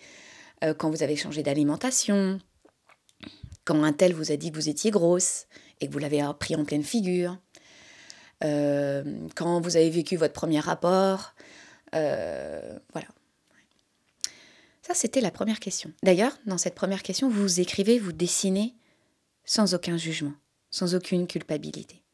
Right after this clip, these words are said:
Vous pourriez vous mettre un post-it quand vous écrivez, et vous mettez sans jugement, sans culpabilité. D'accord ? Euh, bien sûr qu'il y en aura, hein.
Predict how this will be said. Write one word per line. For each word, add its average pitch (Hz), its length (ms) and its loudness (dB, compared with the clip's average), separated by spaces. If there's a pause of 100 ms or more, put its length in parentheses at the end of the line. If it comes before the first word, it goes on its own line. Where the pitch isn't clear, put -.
(800)
Vous 202 100 2
pourriez 226 260 8
vous 214 100 8
mettre 214 200 4
un 165 60 -2
post-it 190 320 -4
quand - 140 -6
vous 165 140 -4
écrivez, 180 420 -2 (1000)
et - 60 -2
vous 175 140 0
mettez 185 240 0
sans 214 240 4
jugement, 185 380 -2 (220)
sans - 180 -6
culpabilité. 151 640 -8 (880)
D'accord ? 180 260 -10 (1700)
Euh, 156 720 -2
bien 165 200 0
sûr 269 180 2
qu'il 202 160 -2
y 185 60 6
en 170 80 4
aura, 202 180 2
hein. 180 180 -6